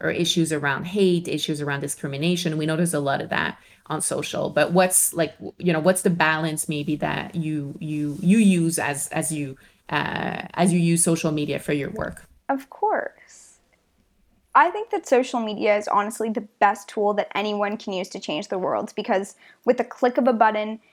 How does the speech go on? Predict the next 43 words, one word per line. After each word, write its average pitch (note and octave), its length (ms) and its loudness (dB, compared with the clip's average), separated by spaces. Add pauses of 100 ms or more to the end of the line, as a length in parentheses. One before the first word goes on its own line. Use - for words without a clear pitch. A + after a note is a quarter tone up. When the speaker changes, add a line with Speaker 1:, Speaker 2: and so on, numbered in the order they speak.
(240)
Speaker 2:
you A#3 120 0
can B3 220 2
reach C4 260 2
your A#3+ 120 4
message A#3+ 600 0
and A3+ 220 2
the G#3+ 60 -4
things B3 260 0
that C4+ 100 -2
you're B3 140 2
passionate A#3+ 520 0
about C4+ 220 2
to C4 60 -6
people A#3 440 0
that G3+ 260 2
live F#3 260 0 (320)
in A3+ 140 0
your F3+ 100 -2
city, C#4+ 480 0
to C#4 100 -6
people F#3+ 280 -4
that F#3 180 0
live F#3+ 180 2
in F#3+ 120 -6
your G3+ 100 -6
province, C4+ 600 2
to - 40 -18
people - 240 -8
that E3+ 180 0
live F#3 140 -4
in F3+ 100 -6
your - 120 -8
state, A#3+ 420 0
to - 80 -16
people A#3 240 -6
that G#3+ 160 2
live G#3+ 140 0
in A3 80 -4
your F#3+ 100 -2
country C4 600 -2
and A#3 220 0
elsewhere D3+ 520 2
and A#3 160 -2